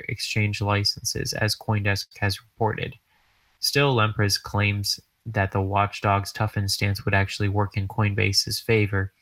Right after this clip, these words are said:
since the exchange stores ninety-nine percent of its funds offline in cold wallets that are not connected to the internet,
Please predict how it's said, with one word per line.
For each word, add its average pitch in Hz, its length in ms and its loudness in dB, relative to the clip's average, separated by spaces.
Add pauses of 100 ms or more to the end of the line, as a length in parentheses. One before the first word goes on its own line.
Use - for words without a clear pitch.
(380)
since 107 260 -2
the 107 100 0
exchange 104 580 -2
stores 98 400 0
ninety-nine 101 480 2
percent 104 340 0
of 98 80 0
its 98 160 0
funds 98 360 0
offline 104 520 0
in 98 120 -2
cold 104 340 0
wallets 101 560 0
that 107 180 2
are 104 120 0
not 104 280 0
connected - 380 -6
to - 100 -6
the 110 140 2
internet, 110 300 -2